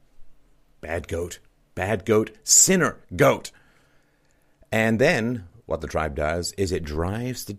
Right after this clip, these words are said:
the goat out into the desert. And there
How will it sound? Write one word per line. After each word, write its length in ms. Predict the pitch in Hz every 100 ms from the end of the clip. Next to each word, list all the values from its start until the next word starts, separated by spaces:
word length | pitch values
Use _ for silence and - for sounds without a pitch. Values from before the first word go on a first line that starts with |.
| _
the 100 | 107
goat 420 | 104 120 95 - - - _ _ -
out 280 | 92 95 -
into 260 | 95 90 92
the 100 | 76
desert. 380 | 71 67 - - _ _ _ _ _ _ _ _ _ _ -
And 200 | 101 98
there 460 | 151 101 92 107